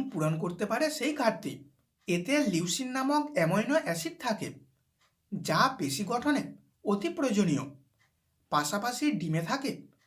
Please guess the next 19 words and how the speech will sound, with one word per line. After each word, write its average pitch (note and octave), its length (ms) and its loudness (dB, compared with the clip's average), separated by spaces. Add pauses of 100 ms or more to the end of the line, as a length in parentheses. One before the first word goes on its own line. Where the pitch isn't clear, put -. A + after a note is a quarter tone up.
(160)
ভিটামিন A#3 520 0
ডি F3+ 180 0 (580)
ও G3+ 80 4 (240)
ওমেগা G3+ 320 0 (120)
তিন D4+ 220 -2
ফ্যাটি C#4+ 240 4
অ্যাসিড। A3 360 0 (1120)
ডিমের F3+ 480 2 (200)
এত C3+ 120 -6
উপকারিতা F3+ 600 0
সত্ত্বেও C#4+ 440 -2 (480)
অনেকেই G3+ 420 4
আছেন E3+ 340 2 (540)
যারা E3+ 340 2 (180)
চল্লিশ D#3+ 280 2 (100)
বছর G#3 220 2 (100)
পেরিয়ে D#3+ 320 0
গেলে A#3 160 0 (640)
কোলেস্ট্রলের C4 520 2